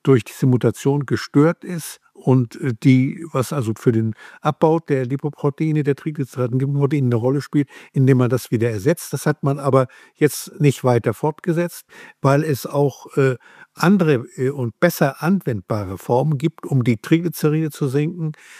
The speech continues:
Und das sind, äh, Substanzen, die man spritzen muss, die dann, äh, ein, fördern die Aktivität der Lipoproteinlipase.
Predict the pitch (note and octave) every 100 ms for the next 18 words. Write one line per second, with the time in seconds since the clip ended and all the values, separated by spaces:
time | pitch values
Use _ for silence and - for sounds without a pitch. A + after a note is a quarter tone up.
0 | - - C3+ C3+ D3 - E3+ D#3+ - -
1 | D#3+ C#3+ D#3 B2+ B2 - C#3+ E3 - F#3
2 | - - _ C3 B2+ A2 - - F#3 -
3 | B2+ G#2+ D3 F#3+ - _ - _ - D3
4 | B2 C#3 E3 F3+ A#2+ - E3+ D3+ D3 -
5 | _ _ D3+ C#3+ C#3 B2+ - D3+ E3+ F3+
6 | F3+ F3 _ _ - - D#3 - C#3+ C3+
7 | A#2 D#3 E3 D3+ C3+ C3+ C#3 - G#2+ -
8 | D3 A2+ G#2 G#2 A#2 A2+ G2 A#2 A#2+